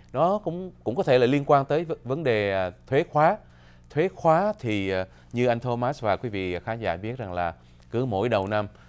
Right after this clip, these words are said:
trước ngày, à, mười lăm tháng tư là chúng ta phải khai thuế,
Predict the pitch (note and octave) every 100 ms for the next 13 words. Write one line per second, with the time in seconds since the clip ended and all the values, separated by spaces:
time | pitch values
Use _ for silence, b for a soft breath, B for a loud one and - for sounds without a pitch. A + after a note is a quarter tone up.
0 | b - C#3 A#2+ G2 F#2+ F#2+ F#2 F#2+ F#2
1 | A2+ D#3+ F3 D#3+ D3+ - B B B G2+
2 | F#2+ A2+ A#2 G#2 G2 E2+ - G2+ G2 -
3 | A2+ B2+ D#3+